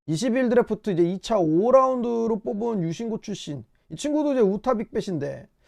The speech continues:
아, 작년에 이제 지난 시즌에 홈런 열세 개 쳤거든요, 퓨처스에서. 근데 얘도 컨택이 좀 많이 안 되고 삼진을 오지게 당합니다. 그다음에 수비도 딱히 강점이 없어 보여서,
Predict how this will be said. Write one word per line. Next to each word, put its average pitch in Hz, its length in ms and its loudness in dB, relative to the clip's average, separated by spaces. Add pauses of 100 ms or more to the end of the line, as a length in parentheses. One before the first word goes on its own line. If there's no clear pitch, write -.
(220)
아, 117 560 -2
작년에 240 760 0
이제 180 220 2
지난 269 300 4
시즌에 240 380 0
홈런 254 400 -2
열세 175 280 2
개 233 60 0
쳤거든요, 160 440 -4
퓨처스에서. 139 840 -6
근데 208 500 2
얘도 180 180 0
컨택이 233 880 -2
좀 214 180 -6
많이 170 240 -2
안 143 160 -4
되고 151 380 -2 (300)
삼진을 302 420 2
오지게 196 400 4
당합니다. 143 680 -6 (280)
그다음에 160 280 -6
수비도 262 680 0
딱히 277 400 -4
강점이 233 840 -4
없어 196 440 0
보여서, 196 680 2